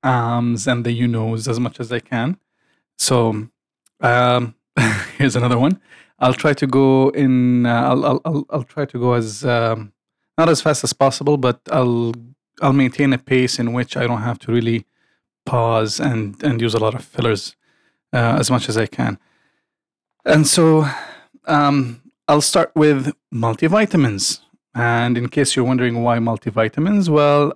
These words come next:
I have been neglecting my, um, my, uh, dietary needs, and, um, I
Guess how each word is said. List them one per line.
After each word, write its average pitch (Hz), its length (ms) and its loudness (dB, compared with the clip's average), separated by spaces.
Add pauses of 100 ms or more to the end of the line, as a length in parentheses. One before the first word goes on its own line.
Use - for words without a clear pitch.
I 139 300 2
have 135 420 -2
been 131 520 0 (420)
neglecting 127 920 0
my, 117 520 -2
um, 117 580 -4 (1500)
my, 131 540 2 (100)
uh, 120 300 0 (300)
dietary 131 540 2
needs, 127 720 2
and, 120 760 0 (400)
um, 117 540 -4 (160)
I 120 360 0